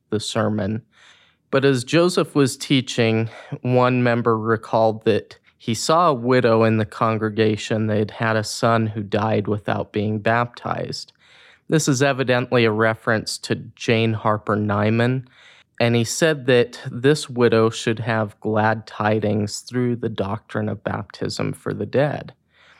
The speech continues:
He told the saints that the people could now act for their friends who had departed this life, and that the plan of salvation was calculated to save all who were willing to obey the requirements of the law of God.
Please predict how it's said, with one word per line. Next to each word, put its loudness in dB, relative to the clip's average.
He 2
told 0
the 2
saints -2
that 0
the -2
people 0
could -4
now 2
act -2
for 0
their 2
friends 0
who -2
had -6
departed -2
this -4
life, 0
and -2
that -6
the -2
plan -2
of -2
salvation -4
was -6
calculated -4
to -8
save -6
all -2
who -8
were -4
willing -2
to -4
obey 0
the -4
requirements -2
of -8
the -4
law -4
of -8
God. -4